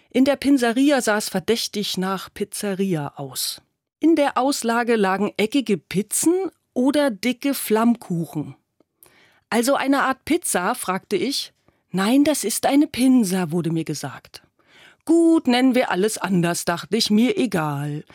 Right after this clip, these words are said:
Ich setzte mich, bis die Pinsa fertig war, einfach so lange auf den Stuhl, an den Tusch, meinetwegen. In der Pinseria roch es nach Pizza oder nach Pinsa. Es gab Pinsas mit allem Möglichen drauf. Ich aß die Pinsa.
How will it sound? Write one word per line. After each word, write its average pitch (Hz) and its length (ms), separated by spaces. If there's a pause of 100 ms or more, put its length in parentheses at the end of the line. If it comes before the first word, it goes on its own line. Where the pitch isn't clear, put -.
(260)
Ich 262 160
setzte 285 360
mich, 277 200
bis - 160
die 254 100
Pinsa 208 420
fertig 180 480
war, 180 220
einfach 180 320
so 226 160
lange 196 260
auf 156 180
den 226 180
Stuhl, 170 560
an 196 140
den 269 200
Tusch, - 520
meinetwegen. 262 960 (1500)
In 269 120
der 277 100
Pinseria 240 580
roch 226 200
es 233 120
nach 196 160
Pizza 262 320
oder 208 160
nach 196 200
Pinsa. 160 480 (220)
Es 220 140
gab 240 200
Pinsas 262 440
mit 226 180
allem 175 180
Möglichen 233 480
drauf. 190 360
Ich - 280
aß 190 220
die 196 120
Pinsa. 170 540